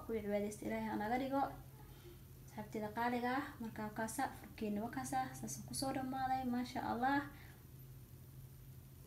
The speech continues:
Intaan haysanin Allaha siiyo, inta haysatana Allaha u siyaadiyo.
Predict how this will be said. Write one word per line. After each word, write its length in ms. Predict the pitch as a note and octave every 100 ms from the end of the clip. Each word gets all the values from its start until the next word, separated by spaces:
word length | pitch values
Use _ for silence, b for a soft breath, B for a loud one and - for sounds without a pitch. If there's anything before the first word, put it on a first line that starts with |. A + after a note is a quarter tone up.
| - - - - -
Intaan 280 | A3+ A3+ G#3
haysanin 400 | G3+ - G#3 G3+
Allaha 300 | G3 B3 C#4+
siiyo, 500 | - C4+ C4+ C#4 C4+ C4+ C4
inta 240 | A#3 A3 G#3
haysatana 560 | G3+ G3+ G#3 G#3 A3 G#3
Allaha 200 | G#3+ G#3+
u 100 | A3+
siyaadiyo. 640 | - A#3+ A#3 A3+ B3 E4+